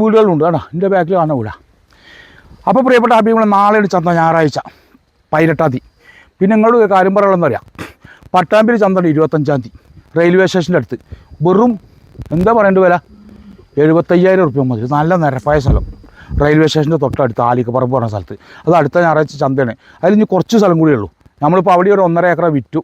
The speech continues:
ഒരു ചന്ത നടത്തി, നിങ്ങൾ കണ്ടിട്ടുണ്ടാവും പട്ടാമ്പിയിൽ. അതേപോലെ ഇവിടെയും കുറേ വിറ്റു. ഇനി നമുക്ക് ഇനി പത്തിരിപ്പാലയിൽ വരാണ്ട് ചന്ത, അത് പെരുന്നാൾ ചന്തയാണ്. പെരുന്നാൾ ചന്ത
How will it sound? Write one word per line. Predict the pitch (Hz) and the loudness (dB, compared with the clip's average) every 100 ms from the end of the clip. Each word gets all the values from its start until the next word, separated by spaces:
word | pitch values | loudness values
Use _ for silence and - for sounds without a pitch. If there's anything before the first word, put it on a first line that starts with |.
| - | -8
ഒരു | 131 | -6
ചന്ത | 143 139 | -2 -2
നടത്തി, | 127 131 | -4 -4
നിങ്ങൾ | 143 160 | -2 0
കണ്ടിട്ടുണ്ടാവും | 147 160 151 127 | 0 0 0 -2
പട്ടാമ്പിയിൽ. | 120 113 107 - _ - - - - | -2 -2 -4 -8 _ -20 -20 -10 -2
അതേപോലെ | 170 208 214 180 | 2 4 2 2
ഇവിടെയും | 180 208 | 2 2
കുറേ | 180 170 139 | 2 2 0
വിറ്റു. | - 131 - - - _ _ _ _ - | -6 -12 -12 -20 -20 _ _ _ _ -2
ഇനി | 226 | 2
നമുക്ക് | 220 226 | 2 2
ഇനി | 208 175 | 0 -2
പത്തിരിപ്പാലയിൽ | 180 196 185 208 226 185 | 0 0 2 2 2 2
വരാണ്ട് | 156 143 | 0 -2
ചന്ത, | 117 110 - _ - _ _ 165 | -6 -8 -10 _ -20 _ _ -4
അത് | 185 | -2
പെരുന്നാൾ | 170 156 170 165 | 0 2 2 2
ചന്തയാണ്. | 175 180 123 - _ _ - | 0 0 -2 -6 _ _ -2
പെരുന്നാൾ | 165 170 196 196 | 0 2 0 0
ചന്ത | 202 | 2